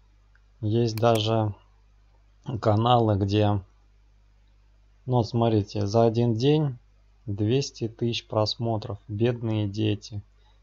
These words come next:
Куда смотрят их родители? Какой же хренью они занимаются?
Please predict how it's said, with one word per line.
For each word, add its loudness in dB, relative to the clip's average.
Куда -2
смотрят -2
их -12
родители? -4
Какой -8
же -8
хренью -6
они -6
занимаются? -8